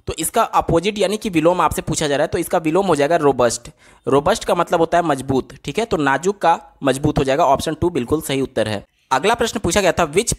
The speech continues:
part of speech is the underlined word in the phrase?" यानी दिए गए फ्रेज में जो अंडरलाइंड शब्द है, ये कौन सा part of speech है, आपसे पूछा जा रहा है। देखिए, यहाँ पर सेंटेंस दिया गया, "Decisively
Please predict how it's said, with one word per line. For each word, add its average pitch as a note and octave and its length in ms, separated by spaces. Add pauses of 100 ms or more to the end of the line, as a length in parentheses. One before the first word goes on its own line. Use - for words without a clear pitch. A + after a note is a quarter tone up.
part D#3+ 200
of F#3 220
speech D#3 520 (180)
is G3+ 160 (500)
the D#3 240 (160)
underlined D3 680
word F3+ 320
in D#3 60
the D3 160
phrase?" A2 300
यानी C3 240
दिए E3 220
गए G3+ 120
फ्रेज F3 260
में F#3+ 100
जो F#3 100
अंडरलाइंड C#3+ 600
शब्द D3+ 340
है, F3+ 120 (440)
ये E3 180
कौन F3+ 300
सा - 160
part D#3 300
of - 60
speech D3 320
है, F3 60
आपसे D3 200
पूछा B2+ 280
जा G#2+ 120
रहा G#2 120
है। G#2+ 280
देखिए, D#3 260
यहाँ G3 200
पर G#3+ 80
सेंटेंस F#3 380
दिया D#3 160
गया, D#3+ 160
"Decisively D#3 680